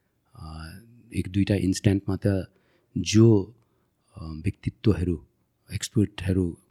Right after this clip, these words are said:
रेकमेन्डेसन लेख्न, अ, लेख्नुभएको थियो, उहाँहरूलाई नै जिम्मेवारी प्रदान गर्दाखेरि पनि, अ, उहाँहरूले गर्न नसक्नु भएको अवस्था देखियो। भनेपछि obviously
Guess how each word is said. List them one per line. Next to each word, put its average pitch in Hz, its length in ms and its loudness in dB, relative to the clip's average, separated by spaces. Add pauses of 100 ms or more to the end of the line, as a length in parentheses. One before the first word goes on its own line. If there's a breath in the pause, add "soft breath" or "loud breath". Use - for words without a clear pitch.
(500)
रेकमेन्डेसन 92 1300 -2
लेख्न, 90 480 -4 (800)
अ, - 420 -20 (640)
लेख्नुभएको 101 580 6
थियो, 117 360 4 (420 soft breath)
उहाँहरूलाई 139 600 2
नै 127 480 2 (360)
जिम्मेवारी 92 640 0 (600)
प्रदान 98 340 0
गर्दाखेरि 85 540 -8
पनि, 101 380 -8 (640)
अ, 80 200 -18
उहाँहरूले 90 440 -4
गर्न 92 480 -6
नसक्नु 104 420 -2
भएको 85 280 -12
अवस्था 90 400 -12
देखियो। - 540 -2 (680)
भनेपछि 147 480 2
obviously 127 760 0